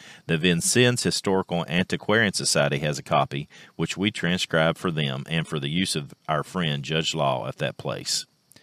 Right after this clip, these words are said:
So that's the introduction that was actually placed in the newspaper. Again, that w-, that was put in there at eighteen forty. And what we're gonna be, what I'm gonna be reading for you here is some little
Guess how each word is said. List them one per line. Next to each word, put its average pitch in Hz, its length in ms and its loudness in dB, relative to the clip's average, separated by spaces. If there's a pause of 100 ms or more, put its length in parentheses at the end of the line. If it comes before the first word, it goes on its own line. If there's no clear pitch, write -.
(260)
So 98 380 6
that's 120 260 6
the 95 220 0
introduction 90 500 2
that 78 140 0
was 80 160 -2
actually 80 300 0
placed - 420 2
in 85 200 0
the 73 80 -2
newspaper. 73 680 0
Again, 73 300 -2
that 98 80 4
w-, 90 180 -2 (100)
that 95 240 4
was 78 180 -4 (120)
put 85 180 2
in 78 80 0
there 76 200 -2
at - 80 -8 (100)
eighteen 82 340 -2
forty. 73 640 -8 (720)
And 85 560 4
what 98 260 0
we're 95 140 -2
gonna 95 240 0
be, 85 220 2 (120)
what 95 160 2
I'm 113 140 8
gonna 98 100 2
be 82 140 0
reading 98 300 2
for 85 200 0
you 80 100 2
here 85 260 4
is 80 80 -2
some 78 240 -4
little 90 300 -2